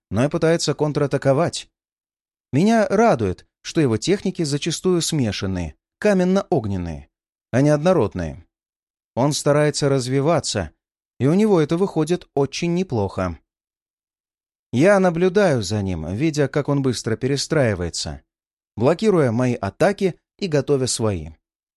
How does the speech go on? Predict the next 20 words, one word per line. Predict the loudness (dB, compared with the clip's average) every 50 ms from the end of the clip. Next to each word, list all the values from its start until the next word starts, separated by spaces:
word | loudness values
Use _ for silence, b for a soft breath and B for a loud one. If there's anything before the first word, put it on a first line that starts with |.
| _ _ _ _ _ _ _ _ _ _ 0
Доспехи | 0 0 2 2 0 -2 0 0 -2
выдерживают, | -2 -2 0 0 0 0 0 0 0 0 0 0 -2 -4
и | -6 -6 -6 -4
щиты | -4 -2 -2 -2 -2 0 -2 0
держатся | 0 0 0 0 0 -2 -2 -2 -4 -4
крепко, | -2 0 0 0 0 -2 -4 -4 -6 -6 -6 -8 _ _ _ _ -4
несмотря | -2 -2 0 2 0 0 2 2 2 2 2
на | 2 0
интенсивные | -2 -2 -2 -4 -2 -2 -4 -4 -2 -2 -2 -2
псионические | -2 -2 -2 0 0 0 0 0 -2 -2 -4 -2 -2 -2 -2
удары. | -2 -2 -2 0 0 -2 -2 -4 -8 -12 -14 _ _ _ _ _ _ _ _ _ _ _ _ _ _ _ _ _ _ -10
Его | -4 0 2 2 2 2 2
каменные | 2 2 2 2 2 2 0 2
барьеры | 2 2 2 2 2 2 2 2 0
полыхают | 0 0 0 0 0 2 2 2 2 2 0
огнем, | -2 0 0 0 0 0 0 0 -2 -2
создавая | -4 -4 -4 -2 -2 0 2 2 2 0 0 -2 -6 _ _ _ _ -8
сложные | -6 -2 0 2 2 2 2 0 0 -2 -2 0
защитные | -2 -2 -2 -2 -4 -6 -6 -4 -2 0 0 0
конструкции. | 0 -2 -2 -2 -4 -6 -4 -4 -4 -4 -6 -8 -10 -8 -8 -8 -10 -12 -16